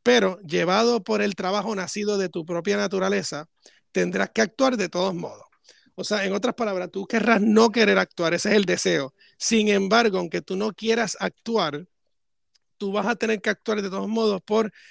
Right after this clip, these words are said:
l-, tu propia naturaleza. ¿Por qué? Recuérdate que nuestra naturaleza, que lo estamos hablando, te cohíbe de la libertad porque tu naturaleza es la que te empuja a veces a hacer cosas, ¿verdad?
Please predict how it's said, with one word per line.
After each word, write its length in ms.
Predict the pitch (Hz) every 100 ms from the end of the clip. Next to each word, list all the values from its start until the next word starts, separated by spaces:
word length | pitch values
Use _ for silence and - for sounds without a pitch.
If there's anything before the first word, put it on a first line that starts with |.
| - _ _ -
l-, 200 | 202 165
tu 160 | 190
propia 340 | 160 196 196 214
naturaleza. 680 | 196 175 175 170 170 - -
¿Por 160 | 175
qué? 140 | 185 233
Recuérdate 420 | 196 190 214 202
que 60 |
nuestra 300 | 175 170 165
naturaleza, 520 | 160 160 160 202 180 156
que 80 |
lo 60 | 156
estamos 240 | 175 190
hablando, 300 | 185 196 190
te 140 | 175 190
cohíbe 340 | 185 175 196
de 60 | 208
la 60 | 220
libertad 400 | 220 220 208 190
porque 260 | 202 185
tu 100 | 180
naturaleza 460 | 165 165 165 165 196
es 100 | 226
la 120 | 202
que 100 | 208
te 80 | 202
empuja 460 | 185 175 240 196 202
a 20 |
veces 260 | 196 160
a 40 | 139
hacer 260 | - 165
cosas, 300 | 147 156 - 131
¿verdad? 240 | 127 170